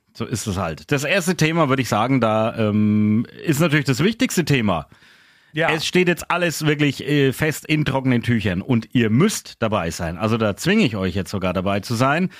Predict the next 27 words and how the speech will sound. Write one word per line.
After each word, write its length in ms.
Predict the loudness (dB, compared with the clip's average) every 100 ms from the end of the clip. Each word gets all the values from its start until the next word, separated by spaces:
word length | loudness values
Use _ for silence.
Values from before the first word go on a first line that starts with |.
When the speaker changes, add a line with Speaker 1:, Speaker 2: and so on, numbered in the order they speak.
| -20 -20 _ _ _
Speaker 1:
Und 140 | -2 0
zwar 180 | 0
bei 100 | 0
unserem 260 | 0 0 0
Live-Podcast. 840 | 0 -2 -4 -6 -4 -4 -4 -8 -6
Am 180 | -6
zehnten 500 | -2 0 2 2 0
September 880 | 0 -2 -4 -2 2 4 4 2 2
im 240 | 2 0 2
Kongresshaus 680 | 0 2 0 2 0 0
Rosengarten. 680 | 0 0 0 0 0 2 2
Neunzehn 640 | 4 4 2 0 0 -2
Uhr 260 | 0 0 0
geht 160 | 0 -2
das 160 | -2
Ganze 400 | -2 0 0 0
los. 500 | 0 0 0 -2 -4
Und, 440 | -2 0 0 -2 -4
ähm, 340 | -2 0 0
es 220 | -2 -4
gibt 180 | -4 -4 -4
einhundertneunundneunzig 1200 | -2 2 2 2 2 2 2 4 2 2 -2 -4
Tickets, 500 | -4 -2 -2 -6 -6
nicht 400 | 0 2 2 0
mehr, 260 | 0 2 2
nicht 280 | 0 -2 -2
weniger. 440 | 0 2 2 -2